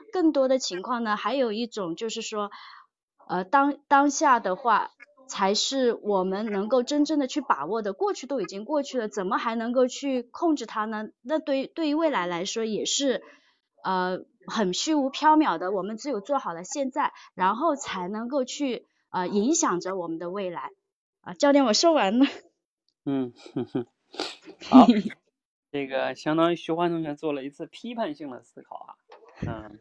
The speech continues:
Speaker 2: 就是叫独立思考，嗯，这个也挺好哈，就是当我们去转述的时候，带着自己的一些思考，嗯，也不见得就不好。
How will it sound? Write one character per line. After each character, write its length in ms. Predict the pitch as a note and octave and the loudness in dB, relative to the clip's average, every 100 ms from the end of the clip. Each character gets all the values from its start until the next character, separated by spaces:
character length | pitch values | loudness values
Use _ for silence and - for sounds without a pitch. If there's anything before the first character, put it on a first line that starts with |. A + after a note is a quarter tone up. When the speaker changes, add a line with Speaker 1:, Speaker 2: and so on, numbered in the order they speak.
| - | -16
Speaker 2:
就 120 | A#2+ | -12
是 180 | B2 A#2 | -10 -4
叫 260 | A#2 A2+ | 0 2
独 240 | A2+ B2 F#3 | 0 -4 -4
立 140 | F#3+ | -4
思 200 | - A#2+ | -8 -12
考， 200 | - - - - - | -12 -14 -18 -20 -14
嗯， 240 | A2+ G#2+ _ _ _ _ _ _ | -14 -14 _ _ _ _ _ _
这 120 | - A#3 | -6 -2
个 100 | E3 | -2
也 100 | A#2+ | -2
挺 220 | D3+ F3 | -6 -6
好 160 | C#3+ | -8
哈， 160 | - - | -8 -10
就 140 | C#3 | -12
是 120 | C3 C3 | -14 -6
当 200 | E3 E3+ | -4 -2
我 60 | |
们 140 | B2+ B2+ | -4 -8
去 140 | D#3 | -14
转 260 | C#3+ A#2+ A#2 | -10 -10 -10
述 140 | E3 | -12
的 100 | C#3+ | -12
时 140 | - | -14
候， 300 | A#2+ B2+ A#2 - _ _ _ _ _ | _ -16 -16 -18 _ _ _ _ _
带 200 | F3 D3 | -2 -2
着 100 | C3 | -6
自 180 | - D#3+ | -18 -18
己 100 | C3 | -14
的 80 | B2 | -12
一 100 | C3 | -10
些 160 | C#3+ | -10
思 240 | D3 - G#3+ | -10 -6 -4
考， 260 | - - - - | -4 -8 -10 -14
嗯， 240 | B2 A#2 | -12 -10
也 200 | A#2+ A2+ | -10 -10
不 100 | - | -8
见 220 | C#3 E3+ | -6 -4
得 160 | C#3+ C#3+ | -4 -6
就 160 | D3+ | -8
不 120 | D3+ G#3 | -4 -6
好。 200 | - | -6